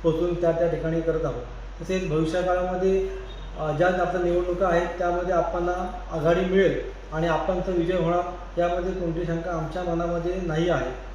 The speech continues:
तसेच आपण प्रचार जो पाहत आहात त्या प्र-, प्रचारामध्ये त-, त-, जो तरुण जो आहे हा फार मोठ्या संख्येने त्या ठिकाणी उपस्थित आहे आणि सर्व तरुणांना एक आशा आहे की मोदी सरकार पुन्हा केंद्रामध्ये येणार आहे आणि अबकी बार चारसो पार हा आकडा जो आहे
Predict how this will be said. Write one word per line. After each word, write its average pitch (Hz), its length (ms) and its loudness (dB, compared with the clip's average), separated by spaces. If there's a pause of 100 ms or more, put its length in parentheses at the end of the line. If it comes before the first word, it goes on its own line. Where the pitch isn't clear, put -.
तसेच 196 280 0
आपण 170 280 0
प्रचार 185 280 2
जो 185 360 4
पाहत 180 320 0
आहात 139 360 -2
त्या 185 100 0
प्र-, 170 380 2
प्रचारामध्ये 185 600 2 (420)
त-, - 20 4
त-, 190 580 4
जो 208 100 6 (100)
तरुण 240 300 6
जो 220 80 2
आहे 175 220 6
हा 170 180 4
फार 185 320 2
मोठ्या 180 280 4
संख्येने 180 380 -2
त्या 190 100 2
ठिकाणी 180 280 0
उपस्थित 190 380 0
आहे 139 180 0 (400)
आणि 196 260 2 (300)
सर्व 190 220 2
तरुणांना 208 440 4
एक 202 120 0
आशा 180 240 4
आहे 165 200 6 (380)
की 190 380 -2 (120)
मोदी 175 120 2
सरकार 190 360 6
पुन्हा 196 300 0
केंद्रामध्ये 190 540 2
येणार 180 240 4
आहे 147 200 0
आणि 165 180 -4
अबकी 165 300 -2
बार 202 320 2
चारसो 170 280 0
पार 190 220 4
हा 180 280 2
आकडा 180 280 4
जो 165 120 4
आहे 160 180 4